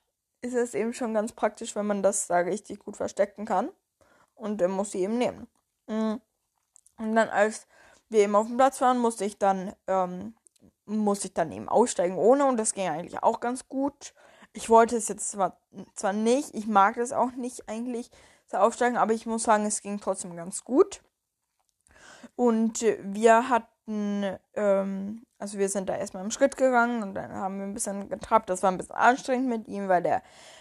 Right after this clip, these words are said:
weil der es nicht so eilig hat wie Shining und sein Trab ist auch sehr schwer auszusetzen, muss ich sagen, im Western-Sattel, obwohl ich reite eben noch nicht so lange Western und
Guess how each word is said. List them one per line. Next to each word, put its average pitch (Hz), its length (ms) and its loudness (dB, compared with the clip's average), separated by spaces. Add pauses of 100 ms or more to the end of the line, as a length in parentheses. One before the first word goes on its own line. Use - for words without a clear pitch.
(200)
weil 233 260 6
der 226 200 4
es 226 120 -2
nicht 208 140 -6
so - 100 0
eilig 262 380 2
hat 262 180 -4
wie 240 100 -6
Shining 226 380 0
und 208 240 -2
sein 208 200 2
Trab 220 340 4
ist 226 100 -2
auch 214 140 6
sehr 233 300 4
schwer 214 340 2
auszusetzen, 202 800 2
muss 202 140 -6
ich 190 120 -12
sagen, 208 360 0
im 196 180 -2
Western-Sattel, 196 680 -2
obwohl 196 320 4
ich - 260 -2
reite 254 220 6
eben 202 160 -2
noch 196 140 0
nicht 196 180 -8
so 214 60 -8
lange 185 260 -2
Western 156 340 -8
und - 260 -18